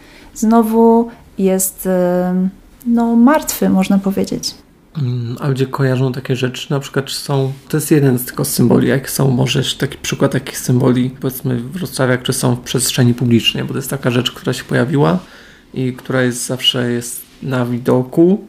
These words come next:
Speaker 2: ludzie mogli sobie
Speaker 1: Mhm.
Speaker 2: oglądać, zobaczyć, a czym się, czy, czy są jakieś na takie rzeczy i czym się one może charakteryzują, dlaczego, mówię, że ludzie o to zawalczyli, dlaczego zawalczyli?
Speaker 1: Ja myślę, że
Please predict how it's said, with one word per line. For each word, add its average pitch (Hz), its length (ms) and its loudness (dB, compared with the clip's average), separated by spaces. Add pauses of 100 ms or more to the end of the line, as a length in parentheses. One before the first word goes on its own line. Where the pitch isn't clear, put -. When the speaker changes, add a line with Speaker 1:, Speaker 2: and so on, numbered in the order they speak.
Speaker 2:
ludzie 135 220 -4
mogli 123 280 -2
sobie 190 120 -4
Speaker 1:
Mhm. 123 180 0
Speaker 2:
oglądać, 131 400 0
zobaczyć, 131 680 -2 (120)
a 147 80 -6
czym 135 240 0
się, 127 320 -2 (360)
czy, - 140 -16
czy 131 120 -8
są 139 120 2
jakieś 127 220 0
na 123 80 2
takie 123 220 -2
rzeczy 117 240 -2
i 123 40 -6
czym 131 140 -4
się 127 180 -4
one 123 120 2
może 120 260 0
charakteryzują, 123 680 -2
dlaczego, 131 540 -4 (280)
mówię, 135 240 2
że 143 120 0
ludzie 135 260 0
o - 20 -6
to 131 60 -12
zawalczyli, 131 640 -2
dlaczego 143 300 -2
zawalczyli? 127 580 -4 (180)
Speaker 1:
Ja 233 220 0
myślę, 269 440 2
że 240 720 4